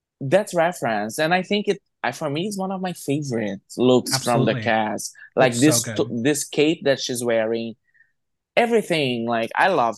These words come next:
Speaker 1: her. So that's why I think I'm very excited to see her, because I know what, what she can bring.
Speaker 2: I mean, this look almost looks like it's literally painted on. It is
Speaker 1: Yeah.
Speaker 2: so well tailored and designed. It's graphic. It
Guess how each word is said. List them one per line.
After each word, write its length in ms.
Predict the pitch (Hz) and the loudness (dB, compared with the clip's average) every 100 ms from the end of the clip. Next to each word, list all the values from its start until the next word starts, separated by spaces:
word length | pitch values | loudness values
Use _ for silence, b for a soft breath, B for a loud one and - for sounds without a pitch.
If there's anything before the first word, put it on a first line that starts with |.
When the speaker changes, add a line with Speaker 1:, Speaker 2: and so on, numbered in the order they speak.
| - | -2
Speaker 1:
her. 260 | 104 101 | -2 0
So 340 | 98 - 120 120 | -2 -2 0 2
that's 260 | 160 190 196 | 0 0 0
why 340 | 175 165 165 | 0 0 -4
I 60 | 160 | -8
think 180 | 165 | -10
I'm 140 | 151 139 | -10 0
very 220 | 151 165 | 0 0
excited 420 | - - 131 127 | -4 -6 -6 -6
to 100 | - | -8
see 180 | 123 135 | -8 -6
her, 160 | 123 123 | -4 -4
because 340 | 123 - 123 | -4 -6 -4
I 120 | 127 | -4
know 320 | 123 117 123 127 | -6 -4 -2 0
what, 220 | 117 - _ | -2 -6 _
what 200 | 113 117 | -4 -2
she 140 | - 110 | -2 -6
can 180 | 110 | -6
bring. 420 | 110 90 - - 190 _ B B - | -6 -6 -8 -10 -12 _ B B 0
Speaker 2:
I 80 | 196 | 4
mean, 200 | 202 190 | 6 6
this 180 | 208 | 4
look 260 | 175 240 - | 2 0 2
almost 260 | 202 202 - | 2 2 0
looks 140 | - | -2
like 120 | 185 | -4
it's 120 | 160 147 | -4 -8
literally 360 | 160 196 180 160 | 0 2 4 2
painted 380 | - 180 165 160 | 0 -2 0 -2
on. 440 | 185 185 113 104 b b | -2 -2 -6 -8 b b
It 120 | 175 | 4
is 40 | 160 | 8
Speaker 1:
Yeah. 320 | 147 117 95 - _ | 8 6 2 -6 _
Speaker 2:
so 640 | - 170 180 165 147 135 135 | -12 -8 -4 -2 0 -2 -6
well 680 | 135 131 151 147 143 139 - _ - | -6 0 0 0 -4 -8 -12 _ -20
tailored 680 | - 156 160 160 170 165 156 B B | -8 -2 0 2 0 0 -6 B B
and 160 | 127 127 | -4 -2
designed. 680 | 127 117 143 147 151 156 147 | -2 -4 -2 -2 -2 -4 -6
It's 200 | 139 - | -10 -10
graphic. 760 | - 135 151 143 135 156 139 b b _ - | -4 0 2 2 0 -4 -4 b b _ 0
It 180 | 180 | 0